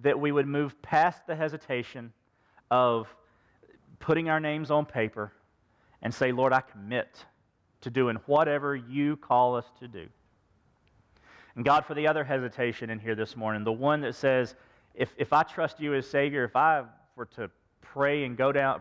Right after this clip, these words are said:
go down front and pray, or it, it, people might know that I'm, I'm not saved, or they might think something of me."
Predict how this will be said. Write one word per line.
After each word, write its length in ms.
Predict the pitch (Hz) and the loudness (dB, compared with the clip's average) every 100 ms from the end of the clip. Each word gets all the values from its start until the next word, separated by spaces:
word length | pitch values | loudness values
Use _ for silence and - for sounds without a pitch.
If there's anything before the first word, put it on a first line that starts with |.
| 131 | 0
go 100 | 135 | 2
down 160 | 139 131 | 2 0
front 260 | 139 139 | -2 -2
and 100 | 110 | -2
pray, 380 | - 139 147 143 | -4 0 2 0
or 160 | 117 92 _ _ _ - | -4 -6 _ _ _ -6
it, 60 | |
it, 560 | 123 113 131 - - - | -4 -2 -4 -8 -20 -4
people 300 | 160 165 165 | 0 2 2
might 280 | 151 143 143 | 4 2 0
know 220 | 139 139 | 0 0
that 140 | 135 127 | 0 0
I'm, 340 | 131 131 123 - _ | 0 0 -8 -16 _
I'm 160 | 120 123 | -6 -2
not 220 | 127 127 | 0 -2
saved, 440 | - 151 151 127 113 | 0 0 2 -2 -4
or 40 | |
they 120 | 135 | -2
might 200 | 165 117 | 0 0
think 240 | - 156 - | -2 -6 -4
something 340 | 156 139 131 | -4 -4 0
of 160 | 139 123 | 0 0
me." 160 | 117 | -8